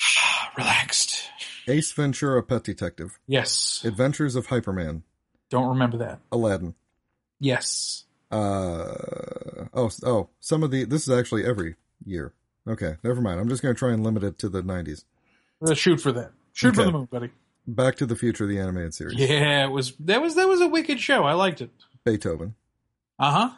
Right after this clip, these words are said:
Speaker 1: yep.
Speaker 2: The Berenstain, Berenstain Bears.
Speaker 1: Did, now, d-, just since you brought that up, do you fall victim to the, to the time hole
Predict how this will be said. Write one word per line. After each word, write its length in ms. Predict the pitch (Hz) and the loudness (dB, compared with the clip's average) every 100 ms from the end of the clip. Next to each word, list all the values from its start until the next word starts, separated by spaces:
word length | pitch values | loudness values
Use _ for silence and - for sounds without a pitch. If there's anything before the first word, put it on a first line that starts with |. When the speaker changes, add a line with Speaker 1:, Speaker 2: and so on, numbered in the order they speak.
| - | -10
Speaker 1:
yep. 260 | 139 208 _ _ _ _ _ _ 117 | -6 -6 _ _ _ _ _ _ -8
Speaker 2:
The 160 | 110 | -2
Berenstain, 640 | 95 123 123 - 123 117 90 | 2 2 2 0 0 0 0
Berenstain 800 | 113 131 131 - 131 123 117 104 | 0 2 0 -2 0 2 2 0
Bears. 480 | 107 85 85 90 _ _ _ | -2 -2 -6 -12 _ _ _
Speaker 1:
Did, 160 | 165 180 | -4 2
now, 260 | 185 180 | 2 2
d-, 380 | 156 143 135 139 131 147 _ - | -2 -10 -18 -20 -16 -18 _ -2
just 380 | 190 - - | 0 -2 -6
since 200 | - 190 | 0 0
you 100 | 208 | 2
brought 280 | 180 208 196 | 2 2 2
that 180 | 180 185 | 2 2
up, 220 | 147 - _ - _ _ - | 2 0 _ -20 _ _ -4
do 100 | 160 | 2
you 140 | 196 | 2
fall 240 | 190 202 190 | 4 4 4
victim 640 | 185 202 208 202 202 196 _ | 2 2 2 4 2 -2 _
to 140 | - 202 | 0 2
the, 280 | 190 185 170 | 4 4 2
to 140 | 185 | 0
the 120 | 170 | -2
time 320 | - 185 190 | 2 4 4
hole 420 | 180 196 196 202 | 2 2 2 0